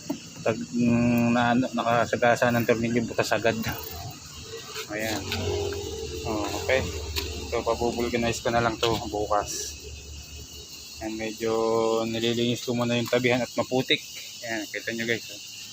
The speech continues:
Kasi lagi maulan dito sa bahay ng Lukban. Oh.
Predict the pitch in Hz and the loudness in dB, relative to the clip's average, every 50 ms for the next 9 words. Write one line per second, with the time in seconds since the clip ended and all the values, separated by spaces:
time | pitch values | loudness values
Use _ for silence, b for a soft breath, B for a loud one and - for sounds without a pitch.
0 | - - - 135 120 117 113 113 120 123 127 120 120 123 123 123 120 123 123 - | -12 -6 -2 0 2 2 2 2 2 2 2 4 4 4 2 2 2 -2 -4 -4
1 | - - 123 120 120 120 117 117 120 117 117 113 110 110 123 123 127 127 120 113 | -2 0 2 4 4 4 4 4 2 2 4 4 4 4 4 2 0 0 -2 -2
2 | - - 127 135 139 135 127 117 - - - - - - - - - - - - | -2 0 2 2 2 2 0 -2 -6 -8 -12 -16 -16 -16 -16 -16 -16 -16 -16 -16
3 | - - - - - - - - - 127 113 107 107 104 104 | -16 -16 -16 -14 -14 -14 -14 -10 -6 -4 -2 -2 -2 -2 -2